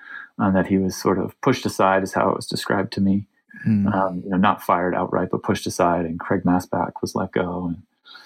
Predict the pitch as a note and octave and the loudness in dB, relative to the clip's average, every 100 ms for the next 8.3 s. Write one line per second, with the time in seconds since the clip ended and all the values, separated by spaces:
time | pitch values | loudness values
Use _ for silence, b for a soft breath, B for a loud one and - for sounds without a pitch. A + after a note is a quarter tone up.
0 | B B A2+ G2 F#2 F#2+ B2+ A#2+ C#3+ C3+ | B B 0 4 2 4 4 4 6 6
1 | C3 C3+ - C#3 C3+ C3 A#2 A#2 A2 B2+ | 6 4 4 4 6 6 4 6 6 6
2 | A2 G2 G#2 G2 G2 F#2 - - F#2+ G#2+ | 6 4 4 2 2 0 -2 0 2 4
3 | F#2+ - G#2 F2+ D#2+ - G2+ F#2 F2+ G2 | 2 2 2 2 0 -2 2 2 2 0
4 | A2 G#2 - - - A2+ A2 G#2 A2+ A2 | 2 0 -4 -18 -6 2 2 4 4 4
5 | A2 G2 F2 F2+ G#2 - G#2+ F#2+ G#2 G2 | 4 2 0 -2 -6 -4 -6 -2 -4 -2
6 | G2+ F#2 F2+ G2 G2+ G2+ F#2 F#2+ - G#2+ | 2 2 2 4 4 4 2 -2 0 2
7 | F2+ F2+ B B B B - G2+ F#2 F#2+ | 2 -2 B B B B 0 2 4 4
8 | G2+ F2 F#2 | 4 2 -4